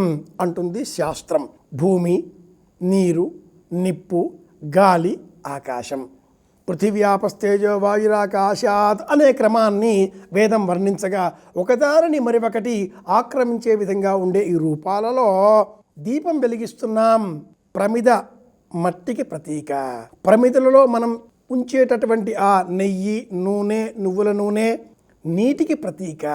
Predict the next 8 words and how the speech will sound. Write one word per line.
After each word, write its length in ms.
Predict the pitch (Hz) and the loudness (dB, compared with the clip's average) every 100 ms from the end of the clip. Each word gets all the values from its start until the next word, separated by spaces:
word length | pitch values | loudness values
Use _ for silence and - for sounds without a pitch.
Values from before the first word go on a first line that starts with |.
| 135 120 - _ - 170 | -4 -8 -14 _ -2 6
దైవస్వరూపాలు, 840 | 233 247 - 220 233 240 247 269 262 - _ 170 | 6 6 2 4 4 6 4 4 -2 -10 _ 4
దైవశక్తి 480 | 254 277 277 240 240 | 4 4 -2 -2 0
కలిగిన 240 | 247 226 | 0 2
మహానుభావులు 760 | 214 190 240 240 214 262 302 320 - - _ - | 2 2 2 2 2 2 0 -4 -8 -18 _ -8
నీటిని 480 | 165 220 311 330 320 262 | -2 2 2 2 0 0
వినియోగించి 420 | 254 269 269 254 175 | 2 2 2 -4 -4
దీపాలు 380 | 262 269 302 277 | -2 4 4 4
వెలిగించారు 720 | 240 233 233 214 247 220 220 | 2 -2 -4 0 4 6 4